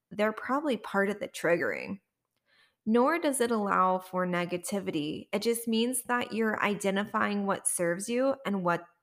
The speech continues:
does not serve you. And you can still do it gracefully and respectfully while listening to your own needs.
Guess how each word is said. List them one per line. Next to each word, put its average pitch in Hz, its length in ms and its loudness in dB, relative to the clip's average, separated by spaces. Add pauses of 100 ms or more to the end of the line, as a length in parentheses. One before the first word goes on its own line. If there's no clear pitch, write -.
(120)
does 160 260 2
not 170 440 2
serve - 280 -2
you. 95 280 -4 (380)
And 214 160 2
you 220 60 2
can 302 200 -4
still 269 300 2
do 208 200 0
it 180 160 2
gracefully 220 800 -2
and 175 180 -2
respectfully 214 1080 -2 (240)
while 180 180 -4
listening 208 480 -2
to 196 120 -10
your 165 240 -2
own 147 220 -4
needs. - 520 -4